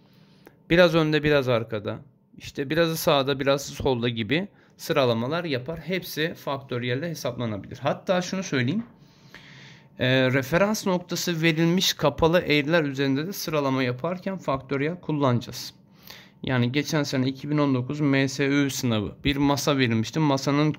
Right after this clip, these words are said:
köşelerinde renkler vardı. Sarı, işte mavi, beyaz, kırmızı gibi.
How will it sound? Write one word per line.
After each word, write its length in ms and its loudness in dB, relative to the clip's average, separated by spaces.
köşelerinde 840 2
renkler 420 2
vardı. 500 -2
Sarı, 540 0
işte 200 -14
mavi, 680 0
beyaz, 440 0
kırmızı 460 -6
gibi. 360 -6